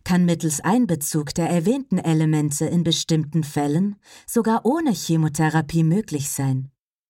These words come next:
Der Mensch ist nicht nur sein Körper.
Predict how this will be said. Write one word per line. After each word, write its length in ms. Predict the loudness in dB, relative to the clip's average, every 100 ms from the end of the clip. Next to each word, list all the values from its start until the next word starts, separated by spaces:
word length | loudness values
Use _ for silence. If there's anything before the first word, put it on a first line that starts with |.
| _ _ _
Der 160 | 2 4
Mensch 460 | 4 2 -2 -2
ist 240 | -4 -4 -2
nicht 320 | -2 -2 0
nur 120 | 0
sein 280 | 2 0 -2
Körper. 580 | -2 -2 -2 -4 -4